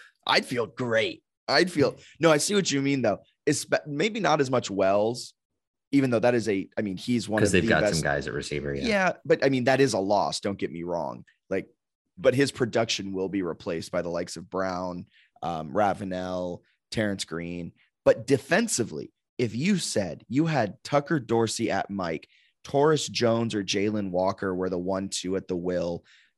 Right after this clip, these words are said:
Speaker 1: and then pair that with Wesley McCormick taking over for Jordan Swan with C B one,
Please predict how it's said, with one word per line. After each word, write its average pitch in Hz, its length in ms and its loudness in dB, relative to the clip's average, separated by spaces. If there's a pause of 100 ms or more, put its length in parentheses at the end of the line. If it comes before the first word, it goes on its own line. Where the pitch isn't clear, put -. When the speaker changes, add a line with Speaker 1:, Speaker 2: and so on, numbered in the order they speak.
(120)
Speaker 1:
and 113 120 0
then 107 120 0
pair 139 320 2
that 123 220 4
with 101 140 -2
Wesley 107 360 0
McCormick 104 540 -2
taking 104 360 -2
over 101 180 0
for 92 160 -8
Jordan 101 380 0
Swan 95 560 -2
with 92 100 -4
C 98 240 -2
B 92 140 -2
one, 95 460 2